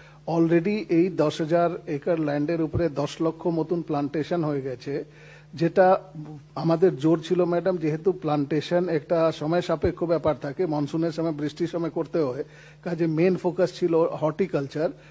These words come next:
এখন পাশাপাশি আমরা দুশো তি-, আহ,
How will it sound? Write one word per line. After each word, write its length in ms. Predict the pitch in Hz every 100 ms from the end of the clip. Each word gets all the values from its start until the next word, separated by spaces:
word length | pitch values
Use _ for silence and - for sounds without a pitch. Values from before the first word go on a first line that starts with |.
| - -
এখন 280 | 175 170 196
পাশাপাশি 680 | 170 165 190 180 170 - 185
আমরা 280 | 165 165 165
দুশো 320 | 160 151 180
তি-, 280 | 180 170 165
আহ, 680 | - - - - 175 151